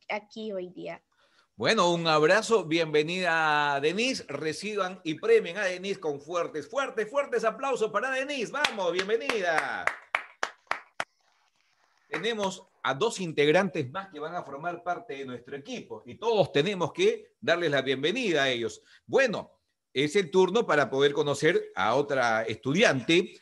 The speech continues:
Speaker 2: Ella es Shilan Berrocal. Adelante, Shilan. ¿Qué vas a hacer, Shilan? Sencillo, muy fácil, algo que tú conoces. Solo tienes que presentarte ante nosotros, decirnos cuál es tu nombre y apellido,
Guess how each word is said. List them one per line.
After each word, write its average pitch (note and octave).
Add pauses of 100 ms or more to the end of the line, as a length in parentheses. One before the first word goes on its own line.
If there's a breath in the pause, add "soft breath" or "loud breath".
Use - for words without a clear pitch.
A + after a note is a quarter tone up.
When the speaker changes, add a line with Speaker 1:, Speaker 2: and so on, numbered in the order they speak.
(140)
Speaker 2:
Ella D3
es E3+
Shilan F#3+
Berrocal. C#3
Adelante, D#3+
Shilan. D#3+
¿Qué F3
vas B3+
a F3
hacer, C4
Shilan? E3 (240 loud breath)
Sencillo, A3+
muy D4+
fácil, A3 (200 loud breath)
algo A#3+
que F3+
tú A#3+
conoces. A3+ (200)
Solo A3+
tienes A3+
que E3
presentarte D3+
ante C3
nosotros, B2
decirnos D3+ (260)
cuál F2+
es F#2+
tu D#3+
nombre F3+
y F3+
apellido, A3